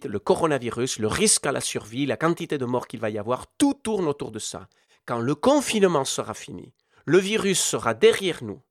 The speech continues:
et après les premiers dix jours où les gens vont partir en sucette parce qu'ils seront enfin libres, ils feront n'importe quoi, ils iront boire, picoler, manger au restaurant, faire la fête, se bourrer la gueule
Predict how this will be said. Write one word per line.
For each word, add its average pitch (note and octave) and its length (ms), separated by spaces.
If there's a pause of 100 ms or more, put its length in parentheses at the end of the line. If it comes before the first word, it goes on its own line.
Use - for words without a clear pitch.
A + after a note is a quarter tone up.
(380)
et D3+ 60
après D#3 240
les F#3 140
premiers G3+ 400
dix D#3+ 160
jours D3+ 280
où B2+ 60
les A#2+ 80
gens D#3 140
vont C3+ 160
partir D#3+ 400
en A2+ 80
sucette E3 580
parce - 220
qu'ils - 100
seront A#2+ 220
enfin D3+ 300
libres, E3 340
ils A2+ 80
feront - 220
n'importe E3 420
quoi, D#3 260
ils A#2 120
iront G#2+ 200
boire, D3+ 360
picoler, D#3 460
manger C#3 300
au - 20
restaurant, C#3+ 460
faire C3+ 220
la C3+ 80
fête, A2 200
se - 120
bourrer B2+ 220
la B2+ 120
gueule B2+ 220